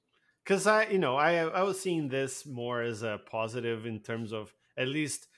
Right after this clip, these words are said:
there's, you know, two sharks fighting and maybe the little fish are not gonna get bothered, but it's, it's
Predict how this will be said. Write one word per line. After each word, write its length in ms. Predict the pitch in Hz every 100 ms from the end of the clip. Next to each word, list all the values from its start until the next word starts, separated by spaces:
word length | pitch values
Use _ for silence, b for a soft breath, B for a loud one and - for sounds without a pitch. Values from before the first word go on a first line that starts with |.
| b -
there's, 380 | 147 151 - -
you 80 |
know, 300 | 147 127 120 - _ _ _ _ _ _ _
two 260 | - 175 170
sharks 440 | - 156 147 -
fighting 480 | - 131 135 135 127
and 100 | 120
maybe 560 | 123 127 123 123 123 101
the 60 |
little 220 | 113 120
fish 260 | 120 123 123
are 60 | 120
not 120 | 117
gonna 180 | 117 113
get 200 | 110 95
bothered, 380 | 117 123 123
but 140 | 110 113 _ _ _
it's, 320 | 131 127 - -
it's 300 | 143 -